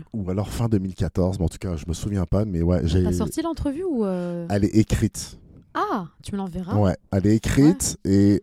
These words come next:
Speaker 1: euh, Sharaf continue chaque année
Speaker 2: Mhm.
Speaker 1: à payer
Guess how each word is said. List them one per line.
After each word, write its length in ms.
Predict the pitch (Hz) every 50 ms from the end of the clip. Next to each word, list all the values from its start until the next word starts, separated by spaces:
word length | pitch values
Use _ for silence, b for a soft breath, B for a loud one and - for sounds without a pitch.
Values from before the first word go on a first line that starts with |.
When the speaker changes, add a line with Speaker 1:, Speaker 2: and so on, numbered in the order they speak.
| - -
Speaker 1:
euh, 280 | 95 92 95 92 92
Sharaf 540 | 90 - - 123 110 107 123 135 151 - - 117 101 -
continue 400 | - 117 - - 120 117 127 131
chaque 320 | - - - 180 - -
année 260 | 127 117 113 113 135 - _ _ 226
Speaker 2:
Mhm. 240 | 208 202 214 202 196 - -
Speaker 1:
à 420 | 104 104 98 190 - 185 185 92 90 - -
payer 420 | - 120 113 117 127 135 135